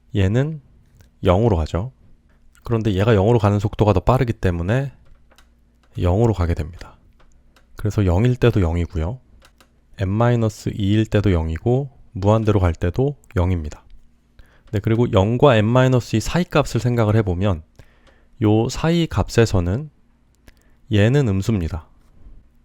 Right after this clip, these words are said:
얘는 양수고 얘도 양수고 얘가 음수니까 음수 곱하기 음수가 돼서 요 사이 값에서는 양수가 됩니다. 양쪽 끝은 영이고 사이 값은 양수니까 요런 형태가 되겠죠.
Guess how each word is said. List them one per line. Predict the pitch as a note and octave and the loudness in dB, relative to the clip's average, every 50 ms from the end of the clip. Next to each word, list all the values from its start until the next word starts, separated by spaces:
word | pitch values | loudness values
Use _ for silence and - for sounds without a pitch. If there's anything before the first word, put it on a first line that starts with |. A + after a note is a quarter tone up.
| - - | -8 -2
얘는 | G#2 G2 G#2 B2 A#2+ G#2 | 0 2 2 2 2 2
양수고 | F#2 F2 F#2 - - A2 A#2 G2+ | 0 0 0 -2 0 2 2 2
얘도 | F2 E2 - G#2 | 2 4 4 4
양수고 | F2+ E2 F2 F2 - - G2 G#2+ B2+ C#3+ F3 F#3 _ _ _ _ _ _ - | 4 4 2 -2 -4 -4 -2 0 0 0 0 -2 _ _ _ _ _ _ 0
얘가 | G#2 F#2+ F#2+ - B2 A#2+ A#2 - | 2 2 4 4 4 2 2 0
음수니까 | G#2+ F#2+ F#2+ - A#2 G#2 F2 - - - A2 F2 D#2 - _ _ _ _ _ _ _ _ _ _ _ _ _ _ _ _ _ - - - - | -2 -4 -2 -2 -2 -2 -2 -4 0 0 0 0 0 -4 _ _ _ _ _ _ _ _ _ _ _ _ _ _ _ _ _ -20 -12 -4 -2
음수 | A2+ A#2 A#2 - C#3+ | -2 0 0 0 2
곱하기 | B2+ B2+ - - B2+ B2 A#2 - A#2+ A2+ - | 0 0 2 2 0 0 2 0 -4 -2 -2
음수가 | A2 G#2 G#2 G2+ A#2 A2+ A#2 G#2 | -2 -2 0 0 4 4 4 4
돼서 | F2+ F2 E2 - A2 C#3 D#3+ E3 C#3+ | 4 2 2 2 0 0 0 -2 -2
요 | G#2 G2+ G2+ | 0 0 0
사이 | - - - E3+ F3 E3+ - | -2 -2 -2 -2 -2 -2 -2
값에서는 | - D#3+ D3 - - D3 C3 - B2 B2 A2 | -2 -2 -2 0 -2 -2 0 0 0 0 0
양수가 | F2 D#2+ F2 F2 - A2+ G#2+ | 0 0 -2 -4 0 0 2
됩니다. | F2+ D#2+ D2+ D2+ E2+ - - _ _ _ _ _ _ _ _ _ _ _ _ _ _ _ _ _ - - _ - - | 2 2 -2 -6 -14 -16 -18 _ _ _ _ _ _ _ _ _ _ _ _ _ _ _ _ _ -20 -20 _ -6 0
양쪽 | A2 G#2 A2 A#2 - D3 - | 0 0 0 2 0 -2 0
끝은 | - E3 D3 _ - _ _ - - - D#3 D3+ C#3+ B2+ | 0 -4 -4 _ -10 _ _ -12 -6 -2 -2 0 0 2
영이고 | G2 F#2 F#2 G#2 A2 G#2+ - B2+ C3+ C#3+ D3+ D#3+ D#3+ D3+ | 2 2 2 2 0 0 0 0 0 0 0 -4 -8 -10
사이 | - - D3+ D3+ | -6 -4 -4 -2
값은 | - - C3+ - - B2 | 0 0 -2 0 0 -2
양수니까 | G2 F2 F#2 F#2 - A2 G2+ F#2+ _ - - B2+ C#3 D#3 D3+ _ _ _ _ _ _ _ _ _ _ _ _ - - - A2 | 0 0 -2 -2 -2 -4 -4 -4 _ -2 0 0 0 -2 -6 _ _ _ _ _ _ _ _ _ _ _ _ -14 -10 -4 0
요런 | G2+ G#2 A#2 C3 C#3+ C#3+ C3+ | 2 2 4 4 2 2 2
형태가 | C3 B2 A#2 - A#2+ G2+ F#2+ | 0 0 0 0 0 0 0
되겠죠. | E2+ E2+ D#2+ D#2+ - - - E2+ F2+ C#3 | -2 -4 -4 -6 -6 -4 -6 -6 -6 -6